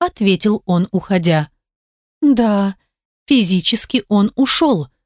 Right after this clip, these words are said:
но в мыслях поселился навечно. Не могу не думать о нём, сердце разрывается от отчаяния. Если бы не его последние слова –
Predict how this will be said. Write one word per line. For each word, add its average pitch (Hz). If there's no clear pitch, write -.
но 190
в 170
мыслях 247
поселился 226
навечно. 170
Не 202
могу 175
не 185
думать 208
о 170
нём, 160
сердце -
разрывается 170
от -
отчаяния. 156
Если 247
бы 214
не 214
его 202
последние 180
слова – 175